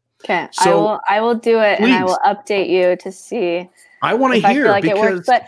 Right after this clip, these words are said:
Speaker 1: it sounds to me like if you got twelve people together to read your, their patriarchal blessing, you know,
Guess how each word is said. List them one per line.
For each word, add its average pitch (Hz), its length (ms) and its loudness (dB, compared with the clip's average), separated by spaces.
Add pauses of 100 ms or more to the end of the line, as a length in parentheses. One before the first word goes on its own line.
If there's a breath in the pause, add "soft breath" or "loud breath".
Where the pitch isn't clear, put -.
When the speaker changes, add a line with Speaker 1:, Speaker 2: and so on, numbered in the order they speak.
(200 loud breath)
Speaker 1:
it 247 160 0
sounds 302 400 -2
to 277 120 -6
me 254 180 -2
like 226 220 -2
if 220 140 -8
you 220 80 -4
got 220 300 -2
twelve 208 340 -2
people 214 320 -8
together 196 460 -4
to 196 160 -8
read 196 280 -4
your, 190 220 -6
their 190 160 -2
patriarchal 190 640 -6
blessing, 185 760 -8 (380 soft breath)
you 202 80 -8
know, 196 140 -2